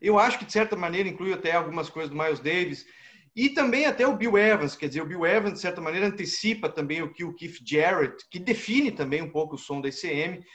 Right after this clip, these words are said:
viria a fazer. Há um, muito de, de elementos clássicos no Bill Evans. E o, a E C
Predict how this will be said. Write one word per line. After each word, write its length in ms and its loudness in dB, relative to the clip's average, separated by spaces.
viria 300 -2
a 40 -2
fazer. 420 0
Há 200 6
um, 140 4
muito 540 -2
de, 540 -6
de 180 -4
elementos 380 -2
clássicos 720 0
no 80 -10
Bill 240 -4
Evans. 520 0
E 220 0
o, 220 8
a 120 6
E 100 8
C 200 0